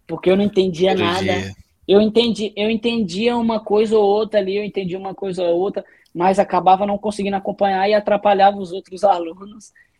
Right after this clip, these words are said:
Speaker 1: E aí, quando eu cheguei aqui, a Emily,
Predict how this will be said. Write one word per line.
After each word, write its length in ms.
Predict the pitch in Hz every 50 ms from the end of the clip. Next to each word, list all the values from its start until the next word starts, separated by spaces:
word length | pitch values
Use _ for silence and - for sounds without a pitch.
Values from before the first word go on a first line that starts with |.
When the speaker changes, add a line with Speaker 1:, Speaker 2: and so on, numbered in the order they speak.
| _ _
Speaker 1:
E 160 | - 175 180
aí, 600 | 175 180 175 170 147 - - - - - - - -
quando 180 | - - 175 185
eu 60 | 180
cheguei 300 | - - 175 170 175 185
aqui, 280 | 180 180 - - 185 196
a 160 | 196 190 175
Emily, 600 | 175 180 190 190 190 190 180 175 160 147 -